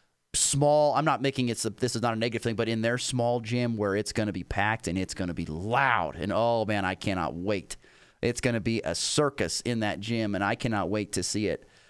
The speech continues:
Um, and so Hoxie and Goodland, the girls, a top ten matchup in different classifications, but should be a dandy, a dandy of a basketball game. Uh, and I, I believe that's gonna come down to the last couple of possessions. I really do.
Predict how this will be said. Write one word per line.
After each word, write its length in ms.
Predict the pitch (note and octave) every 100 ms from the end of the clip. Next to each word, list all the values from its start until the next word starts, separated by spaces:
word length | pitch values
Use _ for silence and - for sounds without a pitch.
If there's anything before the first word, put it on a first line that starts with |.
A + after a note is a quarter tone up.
| _ -
Um, 460 | G#2 G#2+ G#2+ G#2 G2
and 120 | G#2+
so 460 | - A#2+ A2 G#2+ -
Hoxie 520 | - B2+ D#3 - D#3+
and 140 | C#3+ A#2
Goodland, 460 | C3+ C3 C3+ A#2+ A2 - _ _ _
the 80 | -
girls, 460 | G#2+ C3 C3 B2 G#2
a 140 | G2+
top 340 | G#2+ - C#3 -
ten 320 | - D3 A#2+
matchup 680 | A#2 A#2+ - C3 A2 G#2 - -
in 160 | C3 A#2
different 400 | - D#3+ C#3+ B2+
classifications, 880 | C3+ B2+ - A2+ - B2 G#2+ G#2
but 220 | G2 G#2+ -
should 260 | - C#3
be 160 | A#2 A#2
a 200 | G2 A2+
dandy, 880 | G2+ E2 - B2 C#3 D3 C3+ F2+ D2+ -
a 140 | G#2
dandy 540 | G#2 E2 A#2+ C#3 C3+ A2
of 80 | G2+
a 40 |
basketball 600 | F#2 F#2 F2+ G2+ F2+ F#2
game. 380 | G#2 G2+ G2+ G2 - _ _ -
Uh, 360 | G#2 G#2 G2 G2
and 120 | G#2+
I, 260 | A2 B2+ G2
I 40 |
believe 220 | A#2+ A#2
that's 180 | A2+ A2+
gonna 160 | - G#2+
come 200 | - A2
down 260 | G2+ G#2+ G#2+
to 140 | A2+
the 80 | F#2+
last 260 | F#2+ F#2+ -
couple 240 | A2 F#2
of 60 | E2+
possessions. 520 | F2+ F2 E2+ - D#2+
I 80 | F#2
really 320 | F#2 F2+ E2+
do. 220 | E2 D2+